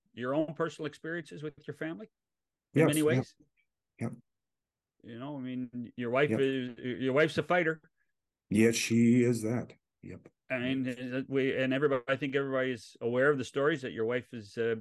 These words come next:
Speaker 1: battled
Speaker 2: Yeah.
Speaker 1: cancer for a long period of
Speaker 2: Yeah.
Speaker 1: time. And how, how is she doing?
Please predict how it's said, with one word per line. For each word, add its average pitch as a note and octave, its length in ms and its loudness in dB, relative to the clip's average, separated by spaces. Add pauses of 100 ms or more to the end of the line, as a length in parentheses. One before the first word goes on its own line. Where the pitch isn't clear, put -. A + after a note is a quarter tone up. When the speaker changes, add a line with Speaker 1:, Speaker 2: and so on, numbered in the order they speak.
(100)
Speaker 1:
battled B2 360 0
Speaker 2:
Yeah. C3+ 80 2
Speaker 1:
cancer D3 240 -4
for B2+ 140 -2
a A2+ 40 0
long A#2+ 200 -2
period C3 220 -2
of A2 100 -6
Speaker 2:
Yeah. - 60 2
Speaker 1:
time. F#3 260 0 (200)
And C3 320 -2
how, D#3 360 6
how F3 180 4
is D#3+ 80 2
she E3 140 -6
doing? D3+ 240 0